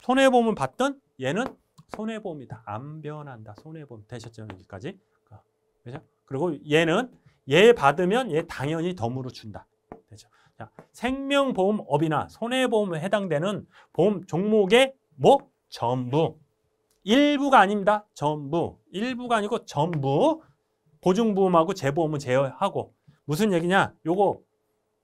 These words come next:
손해보험 있잖아요. 얘를 다 전부 허가를 받은 거야.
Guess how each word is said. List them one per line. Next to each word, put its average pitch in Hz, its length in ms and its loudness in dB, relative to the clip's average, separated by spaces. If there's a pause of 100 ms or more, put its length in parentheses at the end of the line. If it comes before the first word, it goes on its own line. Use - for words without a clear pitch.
(800)
손해보험 269 460 4
있잖아요. 185 340 4
얘를 262 300 8
다 240 580 6
전부 202 380 -2
허가를 277 480 0
받은 190 300 -2
거야. 143 200 -2